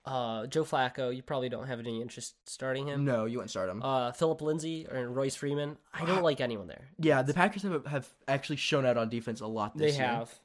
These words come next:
Speaker 1: and it's, it's, you know, almost a fifty-fifty split. I don't think either are gonna be that valuable. Uh, Emmanuel Sanders, are you starting him? I am, in P P R leagues at least.
Speaker 2: Yeah,
Speaker 1: He has
Speaker 2: I
Speaker 1: had
Speaker 2: mean
Speaker 1: a great start.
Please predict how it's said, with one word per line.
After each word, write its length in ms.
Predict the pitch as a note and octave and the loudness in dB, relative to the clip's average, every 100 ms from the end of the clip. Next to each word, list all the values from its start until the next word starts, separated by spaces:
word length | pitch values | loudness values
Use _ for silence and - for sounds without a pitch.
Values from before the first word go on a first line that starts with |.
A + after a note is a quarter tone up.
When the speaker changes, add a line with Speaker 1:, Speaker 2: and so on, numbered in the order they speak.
| _ _ | _ _
Speaker 1:
and 320 | C#3 C#3 C#3 C#3 | -2 0 -2 -4
it's, 280 | C#3+ C#3 - | -8 -6 -6
it's, 360 | - C3+ - - _ | -4 -2 -2 -4 _
you 140 | D#3 D3+ | -2 2
know, 140 | D3 | 4
almost 400 | D3 D#3+ F3 - | 6 4 2 -2
a 20 | |
fifty-fifty 720 | C3 D3+ - C#3+ - C3 - B2 | -4 -4 -2 -4 -4 -6 -4 -8
split. 320 | - B2+ B2+ | -2 -2 0
I 120 | C3 | -2
don't 160 | C#3+ C3+ | -2 -2
think 160 | C3+ - | -4 -2
either 500 | C3 B2+ C3 B2 A#2+ _ _ _ | 0 2 2 0 -2 _ _ _
are 80 | C#3+ | -2
gonna 160 | C#3+ D3 | 2 2
be 160 | C3 A#2+ | 0 0
that 300 | B2 B2 B2+ | 0 0 0
valuable. 640 | A#2 A#2+ B2+ C#3 D3 D3 _ _ _ _ A3+ | 0 0 0 -2 -4 -6 _ _ _ _ -2
Uh, 320 | C3 A2+ G#2+ - _ | 0 0 -2 -8 _
Emmanuel 420 | C#3+ C#3+ D3+ D#3+ | -2 0 2 2
Sanders, 880 | C#3+ D#3 C#3+ C#3+ C#3+ C#3 - - - _ _ _ - | 0 0 0 -2 -4 -4 -6 -12 -18 _ _ _ -6
are 40 | |
you 40 | B2 | -4
starting 280 | - B2+ C#3 | 2 2 2
him? 140 | B2 | -2
I 200 | A2 G#2+ | -2 -4
am, 180 | F#2 F2 | -6 -8
in 100 | A#2+ | -8
P 140 | C3+ | -8
P 160 | A2+ B2 | -6 -4
R 160 | G#2 | -4
leagues 260 | G2 - B2+ | -6 -10 -12
at 100 | - | -12
least. 280 | - - C3+ | -10 -10 -2
Speaker 2:
Yeah, 340 | C3 A#2+ A2+ | 2 4 4
Speaker 1:
He 140 | D#3+ D#3 | 0 0
has 180 | C#3+ | 2
Speaker 2:
I 60 | D3 | 4
Speaker 1:
had 80 | D3+ | 4
Speaker 2:
mean 140 | C#3 | 2
Speaker 1:
a 20 | |
great 420 | B2+ B2+ C#3 B2+ - | 0 -2 -2 -2 -6
start. 500 | - G#2+ A2 A2+ | -8 -6 -4 -6